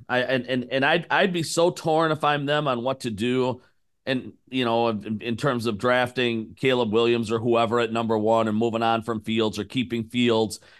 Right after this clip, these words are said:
and trading that pick and, you know, getting an absolute haul for it to, you know, to build around Fields or not. That, that's gonna obviously be their,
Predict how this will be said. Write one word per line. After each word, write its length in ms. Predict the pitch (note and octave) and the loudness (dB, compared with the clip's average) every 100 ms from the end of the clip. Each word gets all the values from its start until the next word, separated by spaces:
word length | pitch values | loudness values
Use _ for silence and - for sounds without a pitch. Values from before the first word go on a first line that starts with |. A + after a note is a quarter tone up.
| - | -10
and 160 | - A#2 | -4 -2
trading 380 | C#3 B2 B2 A#2+ | 2 2 2 2
that 220 | A2+ A2 | 0 0
pick 300 | B2 A#2 A2+ | 0 0 2
and, 300 | A2 G#2 G2+ - | -2 -2 -8 -16
you 200 | B2 A2 | -4 -4
know, 100 | G#2 | -2
getting 300 | G2 C3 A#2+ | -2 -2 0
an 80 | A#2 | 0
absolute 400 | A#2 A2 B2+ A2 | -2 -2 -2 -2
haul 500 | - A2 A#2 B2 A#2+ | -2 0 4 4 4
for 380 | - G#2+ A2 A2 | 0 0 2 2
it 100 | - | 0
to, 220 | A2+ F#2+ - - - | -2 -2 -6 -20 -6
you 140 | B2 | -2
know, 120 | A#2+ | 0
to 160 | A2+ A#2 | 0 -2
build 320 | F#2 A2 A#2+ | 0 0 2
around 300 | A2+ G#2+ G#2 | 2 2 0
Fields 380 | G2+ B2 A2+ G#2+ | 0 0 0 0
or 60 | G2+ | -2
not. 280 | G2+ G2 | -2 0
That, 280 | A#2+ A2+ G#2+ | 0 0 0
that's 260 | B2 A#2+ A#2 | 0 0 0
gonna 200 | A#2 A2 | -4 0
obviously 420 | A2 G#2 G#2+ A2+ | 0 0 -2 -2
be 160 | G2+ G#2 | -4 -2
their, 300 | G#2 G#2 | 0 0